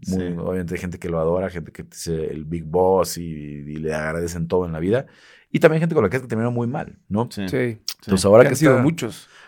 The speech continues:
Speaker 1: ahora que está envuelto en una,
Speaker 3: últimamente.
Speaker 1: ahora, pero sí, pues sí que son más los que te
Speaker 2: Los
Speaker 1: hablan
Speaker 2: que
Speaker 1: bien,
Speaker 2: bien que mal.
Speaker 1: pero
Speaker 3: Los que
Speaker 1: los
Speaker 3: hablan
Speaker 1: pocos
Speaker 3: mal.
Speaker 1: que te hablan mal se hace muy grande, ¿no?
Speaker 3: Sí,
Speaker 1: Se
Speaker 3: sí,
Speaker 1: hace,
Speaker 3: sí.
Speaker 1: se hace muy...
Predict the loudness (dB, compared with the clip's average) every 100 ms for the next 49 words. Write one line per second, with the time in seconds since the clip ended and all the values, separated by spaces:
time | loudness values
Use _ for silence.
0 | 2 6 6 2 0 0 2 2 0 -2
1 | -8 _ 8 10 10 6 -2 -2 -4 -8
2 | -4 -4 -6 _ 2 4 8 6 6 -4
3 | -10 _ _ -4 -4 -4 -2 2 4 4
4 | 4 4 4 4 -2 -8 -6 -4 -2 2
5 | 10 10 10 6 10 8 8 2 6 8
6 | 8 4 0 0 -4 -12 -2 0 0 -2
7 | -6 -6 -10 -14 -4 6 10 10 10 6
8 | 2 0 2 2 2 -2 0 -2 -4